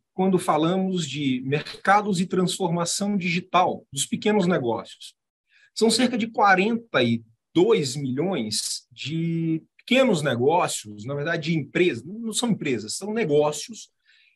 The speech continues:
e dessas, eh, vinte milhões efetivamente são empresas, são pequenos negócios, uma economia punjante,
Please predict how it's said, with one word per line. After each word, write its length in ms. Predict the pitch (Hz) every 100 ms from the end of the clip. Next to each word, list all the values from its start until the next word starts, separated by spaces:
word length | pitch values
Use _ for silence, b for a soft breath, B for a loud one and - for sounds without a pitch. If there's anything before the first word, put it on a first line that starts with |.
| -
e 80 |
dessas, 840 | 185 185 214 226 - 214 214 - -
eh, 360 | 180 175 180 175
vinte 500 | 135 143 233 254 -
milhões 540 | 196 165 170 202 202 214
efetivamente 600 | 214 214 185 180 185 -
são 160 | 190
empresas, 600 | 180 - 170 196 190 180
são 140 | - 170
pequenos 440 | 170 185 180 151
negócios, 800 | 143 123 135 151 156 180 - - b b b _
uma 180 | 165 170
economia 560 | 170 185 185 185 196 190
punjante, 840 | - 220 202 147 262 269 - -